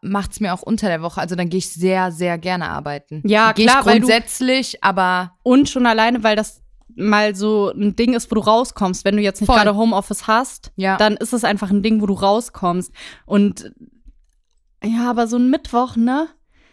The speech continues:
Speaker 2: So, nee.
Speaker 1: Ja, und es strukturiert halt voll deinen Tag so, ne? Du hast halt so
Speaker 2: Ja.
Speaker 1: eine richtige Struktur.
Speaker 2: Ja, und du hast einfach einen Grund, nicht den ganzen Tag irgendwie auf dem Sofa zu lümmeln.
Speaker 1: Ja, ja.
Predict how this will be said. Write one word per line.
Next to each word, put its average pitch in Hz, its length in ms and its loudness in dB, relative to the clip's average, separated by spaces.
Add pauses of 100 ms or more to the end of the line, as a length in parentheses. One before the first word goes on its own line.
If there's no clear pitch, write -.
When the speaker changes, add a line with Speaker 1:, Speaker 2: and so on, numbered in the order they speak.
(680)
Speaker 2:
So, 220 140 -6
nee. 240 580 2 (300)
Speaker 1:
Ja, 233 240 4
und 285 220 2
es 254 120 -4
strukturiert 240 520 -4
halt 214 160 -2
voll 220 240 -4
deinen 185 180 -2
Tag 196 340 -8
so, 156 260 -14
ne? 190 300 -8
Du 185 80 -6
hast 190 160 -6
halt 208 120 -4
so 220 60 2
Speaker 2:
Ja. 220 80 6
Speaker 1:
eine 175 100 -4
richtige 196 400 -6
Struktur. - 440 -10
Speaker 2:
Ja, 208 100 2
und 214 140 2
du 214 120 2
hast 262 200 -6
einfach 208 320 -2
einen 202 200 0
Grund, 240 640 2 (200)
nicht 233 220 0
den 240 120 0
ganzen 240 320 -2
Tag 233 260 -10
irgendwie 233 600 -2
auf 226 140 -2
dem 233 140 2
Sofa 277 280 -2
zu - 140 -6
lümmeln. 190 340 2
Speaker 1:
Ja, 214 280 2
ja. 214 340 -2